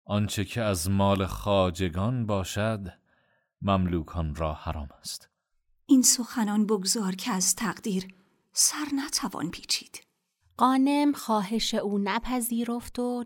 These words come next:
Speaker 3: جداگانه بخسبید. قوة القلوب را میل و شوق افزونتر گردید. سه ماه بدین سان گذشت. آنچه که قوة القلوب نزدیک آمدی،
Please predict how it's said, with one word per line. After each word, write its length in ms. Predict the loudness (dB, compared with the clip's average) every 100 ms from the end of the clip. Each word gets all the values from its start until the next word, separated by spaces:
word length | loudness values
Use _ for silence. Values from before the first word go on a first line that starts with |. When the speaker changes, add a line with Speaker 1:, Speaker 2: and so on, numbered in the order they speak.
| -2
Speaker 3:
جداگانه 760 | 0 0 0 0 0 0 0
بخسبید. 760 | -2 -6 -8 -8 -8 -10 -20 -20 _ _ _ _ _ _ -2
قوة 440 | 2 4 2 2
القلوب 640 | -2 -2 -4 -2 -2 -2
را 240 | -4 -4 -4 -12 _ 0
میل 400 | 2 4 2 0
و 60 |
شوق 480 | -2 -4 -4 -4 -6 -10
افزونتر 800 | -8 -4 -2 0 0 -2 -4 -6
گردید. 680 | -6 -10 -10 -12 -20 -20 -20 _ _ _ _ _ -8
سه 340 | -2 0 2
ماه 520 | 4 4 2 0 0 -2
بدین 360 | -2 0 0 0
سان 460 | -2 -2 -2 -4
گذشت. 720 | -4 -4 -4 -6 -8 -10 -10 -14 _ _ _ _ _ _
آنچه 400 | 4 4 6 4
که 160 | 2 0
قوة 580 | 2 0 0 -2 0 -2
القلوب 560 | -2 -2 -2 0 -2 0
نزدیک 540 | 2 2 0 -2 -2 -2
آمدی، 640 | 2 2 2 -2 -2 -4